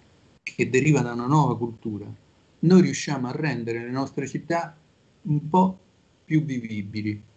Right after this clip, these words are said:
Mm? E allora facciamo, facciamo l'esempio che secondo me è il, è più strepitoso, eh, di, di quello che è avvenuto con la, con la, davvero la crisi, no, del, del comparto industriale,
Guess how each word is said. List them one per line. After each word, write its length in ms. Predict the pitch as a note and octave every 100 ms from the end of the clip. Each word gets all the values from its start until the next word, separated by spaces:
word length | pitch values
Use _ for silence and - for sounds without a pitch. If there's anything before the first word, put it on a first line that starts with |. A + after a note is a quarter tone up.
| - -
Mm? 100 | D3 D#3 - - _ _ _ _ C3+
E 60 |
allora 380 | D#3 F3 D4+ B2
facciamo, 520 | A#2 - E3 F3+ D3 -
facciamo 380 | - F3 F#3+
l'esempio 460 | D#3+ C3 C3+ B2 C3
che 120 | A#2+
secondo 320 | - B2 B2
me 260 | B2 B2+ B2+
è 80 | B2+
il, 140 | B2 -
è 100 | C#3+
più 160 | - D#3
strepitoso, 1120 | - - D3 D3+ D3 B2+ A#2 A#2 A#2 A2+ A#2+
eh, 260 | B2 B2 A#2+ B2+ B2+ A#2
di, 200 | C3 B2
di 100 | B2+
quello 240 | C3+ B2+
che 100 | B2
è 40 |
avvenuto 560 | A#2+ B2 C#3 C#3 C3 A2+
con 180 | A#2 A2+
la, 240 | A2+ A2+
con 220 | A2 A#2 A2+
la, 260 | A2 G#2+
davvero 340 | G#2+ A2 B2+ A2
la 140 | G#2+
crisi, 600 | G2+ C3 B2 G#2+ A2+ G#2+
no, 360 | A2 A#2+ A#2 A2+
del, 240 | A2 G#2+ G#2 G#2
del 240 | G#2 G#2+ -
comparto 560 | A#2 A2 A#2 A2+ -
industriale, 640 | A#2 A#2+ A#2 - A2+ A2